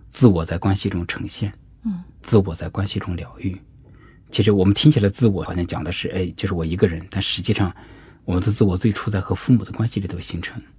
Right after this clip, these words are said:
Speaker 2: 嗯。
Speaker 1: 又在和亲人，就比方说伴侣或者自己的孩子的关系里头又让它呈现，也包括工作关系。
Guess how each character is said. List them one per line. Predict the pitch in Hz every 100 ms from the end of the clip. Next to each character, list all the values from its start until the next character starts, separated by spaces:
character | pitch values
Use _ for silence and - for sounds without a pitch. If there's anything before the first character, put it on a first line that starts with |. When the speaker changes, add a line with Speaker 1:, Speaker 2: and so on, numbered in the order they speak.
| - -
Speaker 2:
嗯。 | 220 180
Speaker 1:
又 | 113
在 | 104
和 | 101 98
亲 | 95 - 110
人， | 101 87 90 - - -
就 | -
比 | 90
方 | 87
说 | 98 85 -
伴 | 104 92
侣 | 87 82 90 - - -
或 | - 113
者 | 95
自 | 110
己 | 101
的 | -
孩 | - 92
子 | 127
的 |
关 | - 92
系 | 92
里 | 90
头 | 90
又 | 87 90 82
让 | - 98
它 | 90
呈 | - 82
现， | - 101 98 - -
也 | 98
包 | 92 87
括 | -
工 | 104
作 | 104
关 | 95 98
系。 | - -